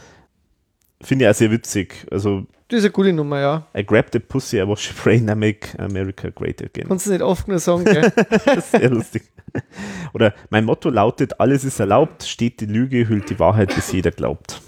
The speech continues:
Speaker 1: Ja, finde ich einen netten Text. Genau, ja, und jetzt, äh, kommen wir zu Servus T V. Weil ja, wir sollen ja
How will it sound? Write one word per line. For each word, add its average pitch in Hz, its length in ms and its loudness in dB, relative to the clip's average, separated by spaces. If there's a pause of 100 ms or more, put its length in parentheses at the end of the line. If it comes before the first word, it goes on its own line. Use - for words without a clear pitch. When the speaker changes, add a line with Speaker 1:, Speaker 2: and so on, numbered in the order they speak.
(200)
Speaker 1:
Ja, - 120 -8 (320)
finde 110 340 -6
ich - 300 -20
einen 95 100 -12
netten 95 340 -6
Text. - 440 -12 (640)
Genau, 147 340 4
ja, 139 240 6
und 110 200 0
jetzt, - 220 -2
äh, 185 260 0 (140)
kommen 147 220 -4
wir 151 400 -2 (320)
zu 139 260 -4
Servus 143 420 2
T 110 100 -8
V. 62 260 -8 (880)
Weil 147 400 0
ja, 117 440 0 (840)
wir 120 540 -2 (560)
sollen 127 400 -4
ja 120 300 2